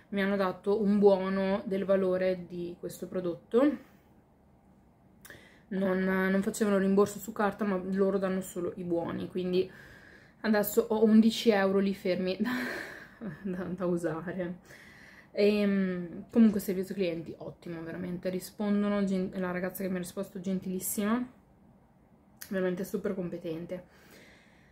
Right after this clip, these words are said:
Eh, questo prodotto è, ehm, di Rimmel, è il Multitasker Better Than Filter Pri-, mm,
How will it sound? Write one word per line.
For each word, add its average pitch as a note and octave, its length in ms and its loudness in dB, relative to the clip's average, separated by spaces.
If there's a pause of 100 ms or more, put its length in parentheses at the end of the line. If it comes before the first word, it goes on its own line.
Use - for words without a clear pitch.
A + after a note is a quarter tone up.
(140)
Eh, A3 640 4
questo F#4 240 6
prodotto C4+ 640 6
è, G#3 460 -2
ehm, G3 640 0
di G3+ 120 2
Rimmel, C4+ 420 6
è G3 160 -4
il F3 80 0
Multitasker A#3 960 2
Better G3+ 440 -2
Than F3 300 -2
Filter G3 720 0
Pri-, G#3+ 320 -2 (800)
mm, B3+ 460 -2